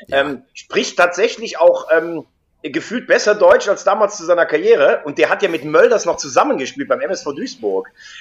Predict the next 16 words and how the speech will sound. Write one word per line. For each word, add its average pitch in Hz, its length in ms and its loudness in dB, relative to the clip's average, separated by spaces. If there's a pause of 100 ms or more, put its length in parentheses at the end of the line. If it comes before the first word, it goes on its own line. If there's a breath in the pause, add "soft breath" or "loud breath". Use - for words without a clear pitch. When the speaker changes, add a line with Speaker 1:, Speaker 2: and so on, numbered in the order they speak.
Speaker 2:
Was - 180 0
für 143 60 -6
eine 143 100 -2
geile 147 280 2
Geschichte 135 460 -6
eigentlich. 107 600 -6 (280 loud breath)
Speaker 1:
Ja, 98 100 -6
und 107 100 -8
ein 120 120 -4
Mega-Gast. 143 720 2
Und 120 100 -4
nur 151 80 2
mal 175 100 6
gerade 131 240 2
eingeschoben, 139 680 -4 (340 loud breath)
äh, 123 180 0